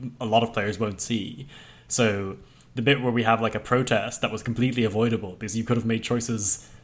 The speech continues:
s-, ages ago to ha-, have this scene not happen at all.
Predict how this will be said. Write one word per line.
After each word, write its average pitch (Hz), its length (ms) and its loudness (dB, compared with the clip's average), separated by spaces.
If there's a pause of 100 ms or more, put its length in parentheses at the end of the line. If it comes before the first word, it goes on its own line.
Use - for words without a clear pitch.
(360)
s-, - 340 -2 (220)
ages 131 340 2
ago 120 240 2
to 117 140 -2
ha-, 110 240 -4 (180)
have 123 180 4
this 117 140 0
scene 120 180 0
not 117 140 2
happen 113 220 -2
at 104 80 -4
all. 117 260 0